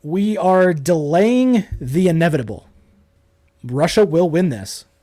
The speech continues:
And, uh, the only thing that we are doing is, uh, just making sure that the, we're going to fight this war down to the last Ukrainian life. You know, because to Biden, this is nothing. We gotta, we gotta cover,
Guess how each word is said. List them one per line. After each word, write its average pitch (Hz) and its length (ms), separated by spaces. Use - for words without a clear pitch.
And, 147 320
uh, 139 140
the 143 140
only 202 160
thing 208 180
that 175 120
we 160 120
are 151 100
doing 139 480
is, 123 440
uh, 117 180
just 139 180
making 151 300
sure 151 380
that 135 240
the, 139 280
we're 151 120
going 170 220
to 139 100
fight 175 240
this 170 160
war 160 200
down 156 220
to 165 100
the 139 60
last 139 320
Ukrainian 151 480
life. 131 400
You 127 100
know, 120 80
because 143 560
to 139 80
Biden, 127 320
this 131 160
is 107 100
nothing. 113 300
We 110 100
gotta, 127 240
we 143 100
gotta 143 160
cover, 160 540